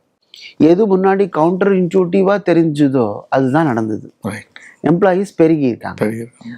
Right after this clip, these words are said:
Speaker 1: ஆனால் லெட்ஜரை பெருசு பெருசா தூக்கி மசில் டெவலப் பண்ற எம்ப்ளாயீஸ் இல்லை இப்போ.
Speaker 2: <laughs> அது கரெக்ட்.
Speaker 1: சாயங்காலம் அந்த லெட்ஜர் பேலன்ஸ் ஆச்சான்னு பார்த்து மண்டையை பிச்சுக்கிற எம்ப்ளாயீஸ் இல்லை
Speaker 2: கரெக்ட்.
Speaker 1: இப்போ.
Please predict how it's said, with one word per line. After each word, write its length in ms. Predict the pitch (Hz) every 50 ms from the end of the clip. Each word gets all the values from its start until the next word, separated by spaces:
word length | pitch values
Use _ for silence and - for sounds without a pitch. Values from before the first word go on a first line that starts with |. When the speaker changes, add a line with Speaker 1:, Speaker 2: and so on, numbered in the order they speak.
| - _
Speaker 1:
ஆனால் 800 | - 107 104 101 98 95 104 113 117 123 131 131 127 131 - - _ _ _ _ _ _ _ _ _ _ - - _ - -
லெட்ஜரை 540 | 131 131 139 143 139 135 156 175 160 156 131
பெருசு 320 | - 139 123 123 - 143
பெருசா 440 | 131 - 135 139 135 - 165 170 -
தூக்கி 340 | - 160 156 156 - 165 139
மசில் 400 | 127 123 123 123 - 165 165 151
டெவலப் 360 | 147 139 139 139 135 - -
பண்ற 380 | 139 131 131 120 127 135 123
எம்ப்ளாயீஸ் 480 | 123 117 127 135 131 135 135 - 151 123
இல்லை 300 | 123 127 135 139 139 135
இப்போ. 320 | 120 - - 131 113 - - - - - -
Speaker 2:
<laughs> 220 | - - - _ -
அது 200 | 143 127 127 117
கரெக்ட். 420 | 101 117 - 98 - - - - - - - -
Speaker 1:
சாயங்காலம் 640 | - - - 139 127 139 156 165 165 165 165 175 175
அந்த 160 | 165 151 147
லெட்ஜர் 500 | 139 135 135 135 135 135 165 165 151 131
பேலன்ஸ் 420 | 123 123 135 156 175 175 180 170
ஆச்சான்னு 420 | 175 175 165 156 - 175 170 170 175
பார்த்து 380 | 156 156 165 160 165 156 170
மண்டையை 420 | 156 143 135 139 160 170 185 180 165
பிச்சுக்கிற 560 | 156 170 - - 156 156 156 151 143 139 139
எம்ப்ளாயீஸ் 420 | 131 151 151 147 143 139 120 120
இல்லை 240 | 123 123 127 123 120
Speaker 2:
கரெக்ட். 80 | 104 90
Speaker 1:
இப்போ. 240 | 95 - - -